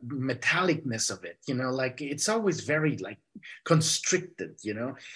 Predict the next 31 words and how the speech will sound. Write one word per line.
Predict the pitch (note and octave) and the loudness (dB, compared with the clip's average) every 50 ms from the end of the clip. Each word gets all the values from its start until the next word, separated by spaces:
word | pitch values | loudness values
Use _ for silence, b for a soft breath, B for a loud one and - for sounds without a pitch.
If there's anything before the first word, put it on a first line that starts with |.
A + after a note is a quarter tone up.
| B B B B | B B B B
And | D#3+ D#3 | 0 6
so | - G3 | 10 12
I | F#3+ F#3+ | 12 12
kinda | F#3 F#3+ A#3 B3+ B3 G3 | 10 8 8 6 6 6
started | - - A#3 A3 A3 F#3+ | 6 8 8 8 8 8
imagining | F3+ F3 F3 F#3 E3+ E3 F3+ E3+ | 6 4 4 4 4 2 0 2
what | D#3 E3 F#3 G#3 A3+ A3+ | 4 6 6 6 4 4
would | - A#3 G#3+ | 2 0 0
it | G#3 D#3 D3+ | 0 -2 -2
be | - D#3 D#3 D#3 | 0 2 4 4
if | D#3 - - | 2 2 2
I | D3+ D#3 D#3 | 4 4 6
were | D#3 D3+ | 4 4
to | D3+ C3+ A#2 | 2 -2 -6
take, | - - D3+ C#3 C3 - - | -4 -2 0 0 -2 -2 -6
for | - | -6
example, | D3 - E3 E3 D#3 | -4 -2 -2 -2 -2
did | D#3 E3 A3 | 4 6 8
you | D4+ | 8
ever | E4+ D#4+ | 8 6
see | A3+ - - - G3+ | 6 4 4 4 2
this, | F3 F3+ E3+ D#3 - - | 2 2 2 4 4 4
uh, | D#3+ D3 C#3+ - | 4 4 2 2
uh, | B2+ B2+ B2 A#2 | 0 0 2 2
movie, | A#2 C3 C3+ C#3 D3 B2+ C3+ C#3 C3 B2+ A2+ | 0 2 2 2 2 2 2 0 -2 -2 -2
uh, | G2+ G#2+ G#2+ G#2+ | -2 -4 -4 -4
Howl's | - - C3+ D3 E3+ D#3+ D#3+ - | -2 2 4 6 6 6 4 4
Moving | E3+ F3 D#3+ D3+ B2+ A2+ | 4 4 4 4 2 2
Castle | - B2+ A#2 A2+ - E3+ F3+ G3 | 0 -2 -2 0 0 0 0 0
by, | E3 D#3 A2 A2 A2 G#2 | 0 -2 -2 0 0 -2
uh, | G2 | -4